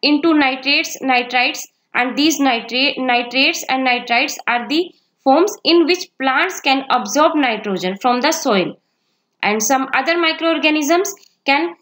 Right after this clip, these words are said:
solubilize the insoluble phosphate compounds which are present in the soil. And in this way, uh, make available the phosphorus,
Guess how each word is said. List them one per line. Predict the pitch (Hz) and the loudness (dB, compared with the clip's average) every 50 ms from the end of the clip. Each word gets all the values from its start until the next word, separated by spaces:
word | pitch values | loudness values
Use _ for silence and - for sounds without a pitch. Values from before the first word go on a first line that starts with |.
| _ | _
solubilize | - - - 277 277 269 269 254 202 208 240 233 240 269 339 403 370 349 | -10 -2 2 2 2 4 2 0 0 0 0 2 2 2 0 -2 -2 0
the | 370 359 339 - - | 0 0 0 -2 -2
insoluble | 285 359 415 440 427 - 349 294 277 269 269 247 226 269 302 339 | 0 0 0 0 0 0 0 2 2 2 2 2 2 0 0 0
phosphate | - - - 269 277 277 - - - 349 349 - - | -2 -2 0 0 0 -2 -6 -4 -4 -4 -4 -4 -2
compounds | 285 269 254 226 - 220 226 254 294 - - | -2 -2 0 0 0 0 0 0 -2 -4 -6
which | 247 277 - 320 | -6 -4 -2 -2
are | 311 - - | -2 -2 0
present | 277 269 277 277 294 302 302 | 0 0 0 0 -2 -2 -2
in | 330 311 | 0 0
the | 311 330 | 0 0
soil. | 330 330 - 359 311 262 196 151 - _ _ _ _ _ _ _ - | 0 0 2 2 2 2 0 -2 -6 _ _ _ _ _ _ _ -4
And | 226 254 269 277 269 - - | -2 -2 -2 -2 -6 -4 0
in | 285 339 359 | 2 4 4
this | 381 403 403 - 349 | 4 2 0 0 0
way, | 330 349 381 494 508 - - _ _ _ - - - | 2 2 2 2 -2 -8 -18 _ _ _ -10 -4 0
uh, | 254 262 254 233 175 - - _ - 214 202 - _ _ _ _ _ _ _ - | 2 2 2 2 0 -4 -10 _ -12 -12 -12 -12 _ _ _ _ _ _ _ -8
make | - 247 254 285 339 392 381 - - | -4 0 2 2 2 2 -2 -4 -6
available | 302 294 277 285 320 339 285 392 381 285 | -6 -6 -4 -4 -2 -2 0 -2 0 0
the | 349 339 | 0 -2
phosphorus, | 339 - 285 254 262 262 - - 254 254 254 285 359 370 - | 0 0 0 0 0 -2 -6 -6 -4 -2 0 0 0 -2 -4